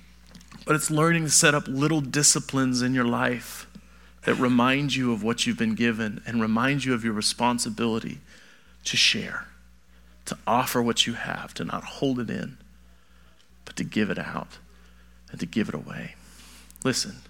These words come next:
begin with prayer. Listen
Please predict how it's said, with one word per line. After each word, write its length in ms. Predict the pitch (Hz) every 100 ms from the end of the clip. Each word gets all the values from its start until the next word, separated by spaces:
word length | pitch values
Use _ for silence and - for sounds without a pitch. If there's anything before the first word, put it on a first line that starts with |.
| - - - - - - - - - -
begin 300 | 123 127 143
with 120 | 139
prayer. 440 | - 101 95 - - - - - - - - - - - - - -
Listen 600 | 120 131 - 139 120 113